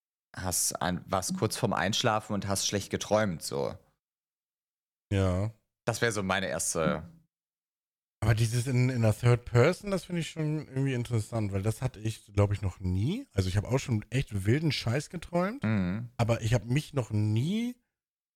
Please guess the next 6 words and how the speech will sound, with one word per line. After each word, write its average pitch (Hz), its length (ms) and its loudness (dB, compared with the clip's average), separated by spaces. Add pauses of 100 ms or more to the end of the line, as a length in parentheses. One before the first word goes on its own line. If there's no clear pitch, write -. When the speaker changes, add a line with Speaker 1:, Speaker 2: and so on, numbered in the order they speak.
(100)
Speaker 2:
quasi 139 360 2
mit 135 260 0
anderen 131 400 0
Augen 117 380 -2
gesehen 87 640 -8 (160)
oder 101 320 0